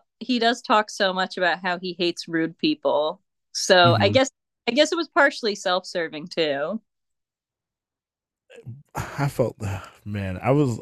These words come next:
Speaker 2: when it happened, I was like, I screamed, like, "Whoa, what was that? Oh, that was,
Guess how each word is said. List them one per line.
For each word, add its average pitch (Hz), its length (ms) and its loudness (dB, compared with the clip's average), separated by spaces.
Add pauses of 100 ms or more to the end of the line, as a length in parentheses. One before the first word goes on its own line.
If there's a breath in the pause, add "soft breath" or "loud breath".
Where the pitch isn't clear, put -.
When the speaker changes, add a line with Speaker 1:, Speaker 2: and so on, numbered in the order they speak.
Speaker 2:
when 139 180 6
it 170 80 6
happened, 165 280 4
I - 20 4
was 175 80 0
like, 160 140 8 (280 loud breath)
I 151 100 4
screamed, 175 320 4
like, 170 120 10
"Whoa, 247 480 8
what 226 160 8
was 370 180 10
that? 339 160 2 (120)
Oh, 453 460 4 (260)
that 233 200 4
was, 277 200 -2